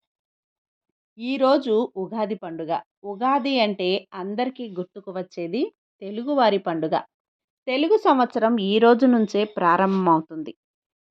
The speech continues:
కాబట్టి తెలుగువారి పండుగ గుర్తింపు తెచ్చుకున్నది. చైత్ర శుద్ధ పాడ్యమి నాడు వచ్చే ఈ పర్వదినానికి ఎంతో ప్రాముఖ్యత ఉంది.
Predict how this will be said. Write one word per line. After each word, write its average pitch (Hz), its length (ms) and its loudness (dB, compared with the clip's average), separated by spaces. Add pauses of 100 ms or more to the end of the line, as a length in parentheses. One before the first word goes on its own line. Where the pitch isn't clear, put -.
(120)
కాబట్టి 262 600 2
తెలుగువారి 233 680 4
పండుగ 202 560 -4
గుర్తింపు 226 400 -6
తెచ్చుకున్నది. 175 680 -10 (460)
చైత్ర 247 360 0
శుద్ధ 226 300 -2
పాడ్యమి 202 580 -2
నాడు 175 280 2
వచ్చే 170 420 -2 (100)
ఈ 214 180 -10
పర్వదినానికి 190 1080 -6 (440)
ఎంతో 240 440 -4
ప్రాముఖ్యత 196 680 -8
ఉంది. 160 320 -6